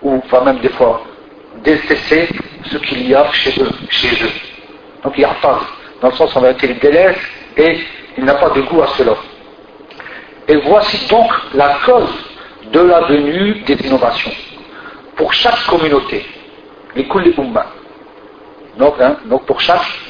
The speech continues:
communauté. Et cela, pourquoi ? Donc il dit, ça c'est la cause des bid'ah, car en réalité, la, les sunnas, les sunnas sont cachés.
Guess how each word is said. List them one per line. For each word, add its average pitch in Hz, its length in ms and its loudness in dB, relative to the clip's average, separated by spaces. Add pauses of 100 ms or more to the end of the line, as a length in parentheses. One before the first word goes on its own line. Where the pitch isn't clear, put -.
(400)
communauté. 240 540 -4 (1500)
Et 170 80 6
cela, 208 560 4 (840)
pourquoi ? - 520 2
Donc - 160 0
il 131 60 -4
dit, - 340 -8
ça - 100 0
c'est 135 120 0
la 131 40 4
cause 131 180 -2
des 117 80 -4
bid'ah, 120 360 0 (340)
car - 380 2 (340)
en 131 80 4
réalité, 131 800 2 (140)
la, 120 260 2 (160)
les 120 80 -4
sunnas, 127 540 0 (1160)
les 117 80 -4
sunnas 143 440 0 (180)
sont 131 300 4
cachés. - 360 0